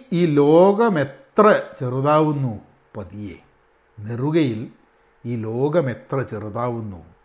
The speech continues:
പതിയെ. ഞങ്ങൾക്ക് വേറെ കുറച്ച് ഹൈക്കു കേൾപ്പിച്ചു തരാം. ഇതൊരു, ആ, മസാക്കോ ഷിക്കി എന്ന് പറഞ്ഞിട്ടുള്ളൊരു,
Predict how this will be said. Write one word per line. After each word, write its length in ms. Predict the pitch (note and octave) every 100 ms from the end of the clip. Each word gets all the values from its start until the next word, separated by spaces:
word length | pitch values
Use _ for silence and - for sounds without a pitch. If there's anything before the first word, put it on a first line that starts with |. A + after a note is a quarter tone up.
| _ _ _
പതിയെ. 340 | F#2 G2 F#2+ - _ _ _ _ _ _ B3+
ഞങ്ങൾക്ക് 360 | C#4+ C#4 B3+
വേറെ 280 | G#3+ A3+ C4
കുറച്ച് 520 | G#3+ G3 G3 F#3 E3+ - - _ _ _ _ _ -
ഹൈക്കു 320 | E3 E3 E3
കേൾപ്പിച്ചു 360 | F3+ C#3+ B2 G#2
തരാം. 160 | F#2 - _ _ _ _ _ -
ഇതൊരു, 580 | G#3+ A3 A3 G3+ - - _
ആ, 80 | E3+ D#3 D3+ D#3+ -
മസാക്കോ 880 | D#3 D#3+ D#3+ G#3+ A3+ A3+ A3+ A3 - -
ഷിക്കി 320 | D#3+ C#3 -
എന്ന് 140 | F3+ D#3+
പറഞ്ഞിട്ടുള്ളൊരു, 560 | C#3 C3+ C3+ B2 B2